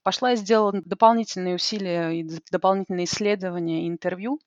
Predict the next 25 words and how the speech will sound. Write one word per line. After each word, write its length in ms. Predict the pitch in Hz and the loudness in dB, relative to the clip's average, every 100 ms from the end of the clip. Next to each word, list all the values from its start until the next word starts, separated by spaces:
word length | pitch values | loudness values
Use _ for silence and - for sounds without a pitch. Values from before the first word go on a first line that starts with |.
| - | -4
помимо 300 | 175 180 170 | -2 -2 -4
своего 340 | - 180 175 | -4 -4 -4
собственного 560 | - 185 - 185 170 170 | -6 -8 -8 -6 -6 -4
опыта. 480 | 240 - - 175 175 175 | -4 -6 -10 -10 -10 -10
И, 80 | 190 | -8
конечно, 540 | - 202 226 220 202 | 0 2 2 0 -2
для 760 | 180 170 175 170 170 165 160 160 170 - | -4 -4 -2 0 2 0 -2 -6 -12 -12
родителей, 600 | 175 170 196 208 - 170 | -8 -6 -6 -8 -8 -6
для 180 | 170 170 | -4 -4
будущих 420 | 170 165 - - | -6 -8 -8 -6
родителей, 560 | 175 180 208 - 170 170 | -6 -6 -8 -8 -10 -10
то, 140 | - | -8
что 240 | - - 180 | -8 -6 -10
эту 100 | - | -6
книгу 300 | - 220 190 | -2 -2 0
можно 260 | 185 180 | -2 -2
использовать 680 | 175 - 196 180 170 160 - | -6 -6 -6 -4 -4 -4 -6
как 240 | - 160 | -12 -8
некую 340 | 185 - 170 160 | -8 -8 -8 -6
инструкцию, 880 | 165 - 254 277 - - 156 175 180 _ - - | -8 -4 -4 -4 -6 -6 -6 -8 -14 _ -20 -12
это 280 | 180 - 170 | -12 -8 -6
ее 380 | 165 165 160 165 | -4 -6 -6 -6
очень 720 | - 175 - 165 165 165 165 - | -6 -6 -4 -6 -6 -10 -14 -2
большой-большой 800 | 175 180 - 196 175 175 - | -2 0 -2 -4 -6 -6 -8
плюс. 400 | - 170 - - | -12 -14 -12 -12